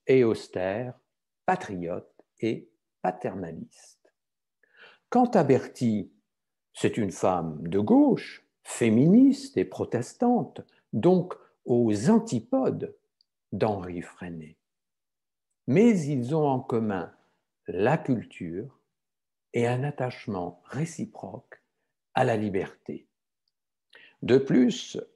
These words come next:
l'influence de Berti sur Henri sera considérable. Elle lui fera lire Mein Kampf,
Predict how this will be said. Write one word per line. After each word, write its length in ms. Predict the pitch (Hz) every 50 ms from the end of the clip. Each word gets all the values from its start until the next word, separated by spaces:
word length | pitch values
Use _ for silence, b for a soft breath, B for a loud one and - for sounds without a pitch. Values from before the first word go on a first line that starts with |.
| _ -
l'influence 800 | 127 123 143 151 147 143 - - 143 139 139 135 135 131 101 101
de 80 | 101
Berti 440 | 90 101 110 98 - - - - -
sur 340 | - - - - 117 95 87
Henri 380 | 92 92 90 87 107 156 170 -
sera 680 | - - - 95 87 110 120 135 143 139 - _ _ _
considérable. 1000 | - 185 175 - - - 160 127 113 104 85 87 85 - - - 120 - - - _ _ _ _ _ _ _ _ _ _ _ _ - - _ _ _ _ _ -
Elle 200 | 143 147 139 135
lui 120 | 131 120
fera 340 | 120 - 131 113 113 107 104
lire 340 | 107 107 113 110 110 104 95 b b b b b b _ -
Mein 300 | 110 113 110 107 98 101
Kampf, 540 | - - 95 92 143 190 220 220 - -